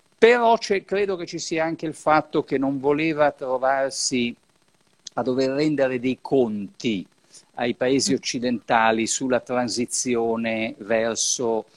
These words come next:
Speaker 1: un'economia a zero emissioni carboniche, perché questa transizione conosce una battuta d'arresto in Cina.
Speaker 2: Mhm. Ed è una
Speaker 1: È
Speaker 2: cosa
Speaker 1: una, è un-, è una, scusati, ti interrompo, è, è una Cina che sta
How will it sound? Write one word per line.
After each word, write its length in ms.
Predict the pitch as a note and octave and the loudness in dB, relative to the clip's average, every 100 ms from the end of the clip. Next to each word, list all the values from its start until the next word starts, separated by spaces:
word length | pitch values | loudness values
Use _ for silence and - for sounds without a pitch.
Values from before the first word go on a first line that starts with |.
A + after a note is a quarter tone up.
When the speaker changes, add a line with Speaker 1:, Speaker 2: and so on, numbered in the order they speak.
| _ _ _ | _ _ _
Speaker 1:
un'economia 1080 | - A#2+ A#2 - A#2 A2+ A#2 A#2+ A2+ A2 B2 | -6 -2 -2 -4 -4 -4 -4 -2 0 -2 0
a 260 | A2+ G#2+ G2+ | 0 0 -2
zero 440 | G2 C3+ C3 B2 | 0 4 4 4
emissioni 520 | A#2+ A2+ - B2+ A2 G#2 | 0 0 -2 -2 -4 -2
carboniche, 1000 | B2+ B2+ A2 G#2 G#2 G#2+ - - A2+ A2+ | -2 0 2 2 0 -4 -6 -2 -2 0
perché 340 | A#2 G#2 G#2+ - | -2 -4 -6 -2
questa 380 | D3+ C#3+ - | 0 0 0
transizione 1000 | A2+ A2+ A2+ B2 A#2+ - A2 G#2+ G#2+ A2+ - _ _ - | -2 -2 -4 -6 -6 -4 0 0 -2 -6 -8 _ _ 0
conosce 420 | D3 C#3 C#3 C#3+ | 4 6 4 2
una 140 | A#2+ | 2
battuta 380 | A2 - A#2+ B2 | 0 -4 -6 -4
d'arresto 520 | F#2+ G#2+ A#2 F#2+ - | -2 2 2 0 -4
in 120 | E2 | -8
Cina. 340 | - G2+ D#2+ - _ _ _ _ _ _ _ _ _ _ _ - | -8 -8 -10 -16 _ _ _ _ _ _ _ _ _ _ _ -8
Speaker 2:
Mhm. 420 | A3 G#3 F#3+ F#3+ | -4 -2 -4 -4
Ed 160 | A3+ A3+ | -2 2
è 80 | D4+ | 4
una 200 | F#3 D3 | 6 8
Speaker 1:
È 20 | |
Speaker 2:
cosa 100 | C#3+ | 8
Speaker 1:
una, 200 | D3 C#3+ _ _ _ | 6 4 _ _ _
è 80 | D3+ | 4
un-, 100 | D#3 | 4
è 120 | D3 D3+ | 4 2
una, 200 | D#3 D3+ | 2 0
scusati, 440 | - D3+ C3+ C3 | 0 2 2 0
ti 80 | B2 | -4
interrompo, 400 | A#2+ C3 B2 - | 0 4 4 2
è, 160 | - C#3 | 2 4
è 60 | D3 | 4
una 180 | D3+ D3 | 4 2
Cina 300 | - F3+ D3+ | 0 0 0
che 120 | B2+ | -2
sta 380 | - C3 B2+ | 0 2 2